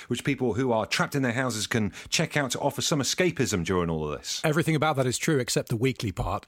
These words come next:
Speaker 2: It's an extremely irregular podcast. It's called Big Meeting. We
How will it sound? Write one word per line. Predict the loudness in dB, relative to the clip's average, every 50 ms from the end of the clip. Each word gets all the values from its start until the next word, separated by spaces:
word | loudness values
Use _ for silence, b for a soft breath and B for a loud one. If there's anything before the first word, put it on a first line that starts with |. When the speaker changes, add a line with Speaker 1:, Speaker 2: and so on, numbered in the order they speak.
| b b b b
Speaker 2:
It's | -6 -2 -2 0 2
an | 2 2 0 0
extremely | 0 0 0 2 4 4 4 4 2 2 2 4
irregular | 4 4 4 4 4 2 2 0 0
podcast. | 0 0 0 2 2 2 2 2 0
It's | -2 -2
called | 0 0 0 2 2
Big | 2 2 4
Meeting. | 4 2 2 2 2 2 2 2 0 -2 -2
We | 0 2 2 4 4 4 2 0 -2